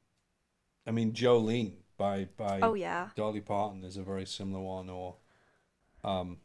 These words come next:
Speaker 1: I mean, those are a bit more sort of tragic, I suppose. You Belong With Me is optimistic and, you know, she wins in the end, but, um,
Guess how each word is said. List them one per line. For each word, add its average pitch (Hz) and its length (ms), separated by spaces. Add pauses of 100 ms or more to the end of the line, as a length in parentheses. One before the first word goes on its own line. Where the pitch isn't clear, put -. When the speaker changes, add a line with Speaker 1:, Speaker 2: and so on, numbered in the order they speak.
Speaker 1:
I 135 40
mean, 165 200
those 202 260
are 180 40
a 160 40
bit 156 160
more 139 160
sort 123 220
of 110 140
tragic, 123 680
I 98 80
suppose. 95 520
You 117 140
Belong 110 280
With 98 160
Me 101 140
is 95 140
optimistic 95 720
and, 90 240 (140)
you 95 80
know, 87 100
she - 160
wins 98 300
in 87 80
the 92 100
end, 92 260
but, 95 200 (680)
um, 90 420